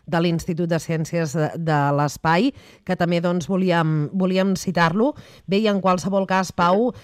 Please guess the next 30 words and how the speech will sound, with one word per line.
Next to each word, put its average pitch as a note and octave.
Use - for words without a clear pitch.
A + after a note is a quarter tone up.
bé, F#3+
a G#3
la F3
Terra F#3
cauen F#3+
entre F#3
quaranta F#3+
mil A#3
i A3
vuitanta F#3
mil G#3+
tones G3+
de F3+
material F3+
interplanetari. F3+
L'anècdota, F#3+
que F#3
potser G3+
no F#3+
té F#3
res F3+
a F#3
veure, G3
però F#3
és F3
aquesta F#3
caixa F3+
d'eines G3
que G3
també F#3+